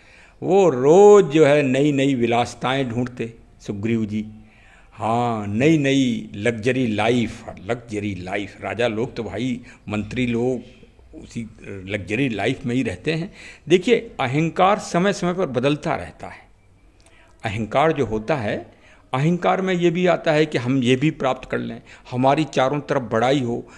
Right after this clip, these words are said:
हमारी जय जयकार हो। जैसे मोदी, मोदी, मोदी, मोदी, मोदी, मोदी, मोदी, मोदी, ये क्या है? ये सुनना एक अहंकार है।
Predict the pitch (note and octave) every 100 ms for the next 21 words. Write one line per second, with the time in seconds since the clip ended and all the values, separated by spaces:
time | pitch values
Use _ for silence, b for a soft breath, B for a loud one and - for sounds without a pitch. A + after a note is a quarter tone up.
0 | B A#2+ C3 C#3+ D#3+ A#2+ C#3 D3 D#3 D#3
1 | C3+ D3 B2 B2 - - G2 C3 D3 F#3+
2 | F#3+ B B B - D#3 F#3 F3 E3 D3+
3 | E3+ C#3+ D#3 D3 D#3+ F#3+ E3 D#3+ C#3+ D3+
4 | C3+ C#3+ C3+ D3+ G3+ F#3 F3+ D#3+ E3 D3
5 | D3+ C#3 C#3+ F#3 F3+ E3+ D3 C#3 C3+ G3+
6 | G3+ D3 G2+ B2 C#3+ - C#3+ D3+ E3 E3
7 | D#3+ - B2+ C3 C3 C#3+ C#3 B2+ D#2+ C#2